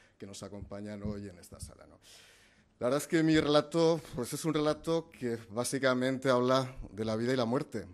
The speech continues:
Yo, perdonad que me ponga ahora mismo literario, voy a decir, un subsecretario de Fomento hablando de la vida y la muerte. Desgraciadamente pasan estas cosas, ministra. Uno cuando se va a las nueve de la noche habla y escribe sobre la vida y la muerte.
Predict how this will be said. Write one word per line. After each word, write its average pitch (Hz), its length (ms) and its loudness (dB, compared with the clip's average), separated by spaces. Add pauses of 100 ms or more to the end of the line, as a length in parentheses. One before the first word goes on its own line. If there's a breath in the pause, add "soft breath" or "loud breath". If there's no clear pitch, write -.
Yo, 127 220 -10
perdonad 123 320 -2
que 127 80 -6
me 120 80 -2
ponga 120 220 -2
ahora 120 160 2
mismo 123 180 0
literario, 123 400 0
voy 120 60 0
a 117 80 -2
decir, 110 160 -6
un 120 80 -4
subsecretario 135 480 0
de 127 40 -4
Fomento 135 440 0 (240 loud breath)
hablando 120 340 4
de 127 60 4
la 123 100 4
vida 127 160 4
y - 20 2
la 117 140 0
muerte. 131 240 -2
Desgraciadamente 127 640 0
pasan 143 240 -2
estas 139 280 0
cosas, 139 260 0
ministra. 127 480 0 (260 loud breath)
Uno - 260 8
cuando 160 200 4
se - 120 8
va 131 100 6
a 135 40 4
las 147 140 4
nueve 139 140 2
de 139 60 2
la 131 120 2
noche 131 340 -4 (260 loud breath)
habla 131 360 0
y 131 60 -2
escribe 127 340 -6
sobre 123 240 -4
la 117 100 -4
vida 117 180 -6
y 123 40 -4
la 113 120 -6
muerte. 113 380 -10